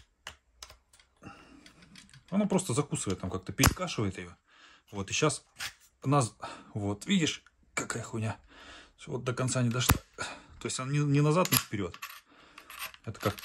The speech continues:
как-то, короче, она там внутри закусывает, перекашивает её. Как бы совершенно непонятно мне. Ну и само собой, естественно, вот здесь ничего не сделаешь. То есть даже вот с отведённым затвором она вот, ну, щас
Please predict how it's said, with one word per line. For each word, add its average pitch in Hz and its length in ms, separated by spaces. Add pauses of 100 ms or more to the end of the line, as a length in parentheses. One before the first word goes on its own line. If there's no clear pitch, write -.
как-то, - 240
короче, 120 320
она 110 100
там 104 140
внутри 117 260
закусывает, 110 560
перекашивает 127 580
её. 113 200 (160)
Как 95 100
бы 90 80
совершенно 98 380
непонятно 95 520
мне. 87 160 (840)
Ну 175 140
и 151 60
само 139 260
собой, 123 300
естественно, - 520 (760)
вот 92 140
здесь 110 260 (600)
ничего 107 280
не 101 100
сделаешь. 87 360
То - 80
есть 98 340
даже 101 200
вот 101 100 (640)
с - 80
отведённым 139 500
затвором 139 400 (1500)
она 110 180
вот, 101 240 (1120)
ну, 120 60
щас - 360